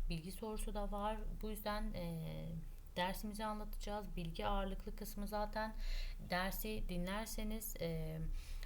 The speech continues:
halletmiş olursunuz. E, bunun yanında özellikle yorum kısmına da özen gösterele-, gösterelim. Örneğin kişiler arasında mesafenin iletişim sürecindeki yeri ve önemi başlığımızdan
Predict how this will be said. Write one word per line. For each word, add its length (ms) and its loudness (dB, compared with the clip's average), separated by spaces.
halletmiş 540 2
olursunuz. 760 -2
E, 260 4
bunun 220 0
yanında 340 0
özellikle 720 4
yorum 520 2
kısmına 460 2
da 220 4
özen 400 2
gösterele-, 600 2
gösterelim. 680 0
Örneğin 480 4
kişiler 440 0
arasında 400 0
mesafenin 720 -2
iletişim 400 -2
sürecindeki 640 0
yeri 320 4
ve 80 8
önemi 460 4
başlığımızdan 880 2